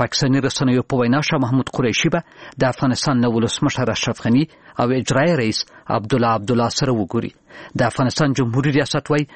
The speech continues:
له پاکستان څخه د عملي اقداماتو غوښتونکی دی. د پاکستان د بهرنیو چارو وزارت بیا ویلي دي چې ښاغلی قریشي به له افغان چارواکو سره د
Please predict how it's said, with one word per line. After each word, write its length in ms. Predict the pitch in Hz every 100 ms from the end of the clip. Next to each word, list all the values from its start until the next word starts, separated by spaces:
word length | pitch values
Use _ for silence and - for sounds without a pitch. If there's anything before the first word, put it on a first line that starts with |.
| - - 131
له 140 | 127 135
پاکستان 420 | - - 156 143
څخه 120 | -
د 80 | 139 131
عملي 300 | 123 131 196 156
اقداماتو 580 | - 127 131 127 123 -
غوښتونکی 480 | 123 - 131 - -
دی. 140 | 104 - _ - 120
د 140 | -
پاکستان 320 | 117 - 135
د 140 | 113 104
بهرنیو 460 | 113 117 113 104
چارو 260 | 139 117 110
وزارت 340 | - 135 143
بیا 120 | 165 139
ویلي 300 | 139 135 135
دي 80 | 131 - - _ _ -
چې 80 | 127
ښاغلی 360 | 135 107 123 107 -
قریشي 320 | 117 104 175 170
به 60 | 165 - - 143
له 60 | 143
افغان 200 | - 185 -
چارواکو 440 | 123 110 104 117 -
سره 160 | 123 - - -
د 80 | 131